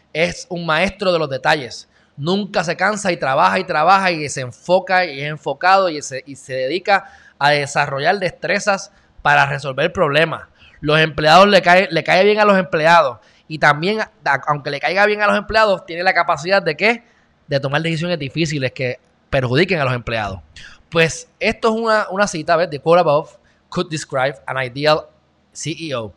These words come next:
<laughs> Pero act-, <laughs> es que esto está demasiado bueno, mi gente. No sé si usted está, ok. "The quote above could describe an ideal C E O, but in, it's actually a portrait of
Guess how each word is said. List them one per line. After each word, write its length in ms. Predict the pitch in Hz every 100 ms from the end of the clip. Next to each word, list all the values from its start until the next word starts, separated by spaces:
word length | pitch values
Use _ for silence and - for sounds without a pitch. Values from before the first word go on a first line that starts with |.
| _
<laughs> 140 | _ -
Pero 1300 | 131 113 - - 127 113 113 113 - - - 175 160
act-, 200 | - 156
<laughs> 580 | 202 - 156 143 -
es 100 | 135
que 80 | -
esto 140 | 147 -
está 100 | 131
demasiado 340 | 123 117 120
bueno, 200 | 113 113
mi 80 | 110
gente. 200 | 107 110
No 100 | 123
sé 100 | 131
si 20 |
usted 140 | 120
está, 160 | 120 - - - - _ _ _ _
ok. 160 | 170 156 151 - _ _ -
"The 140 | 147 175
quote 360 | 202 226 262 190
above 440 | 190 196 214 220
could 140 | 185 165
describe 480 | 170 - 185 202 196
an 160 | 165
ideal 440 | 160 165 185 190 -
C 240 | - 185 202
E 160 | 170 156
O, 340 | 156 120 101 _ _ _ _ _ - _ _ -
but 300 | 139 185 190 -
in, 200 | 185 175 _ -
it's 260 | 233 - -
actually 720 | 208 214 - 165 127 131 139 _ _ -
a 160 | 175 160
portrait 640 | 185 202 202 151 131 - _ _ -
of 200 | 156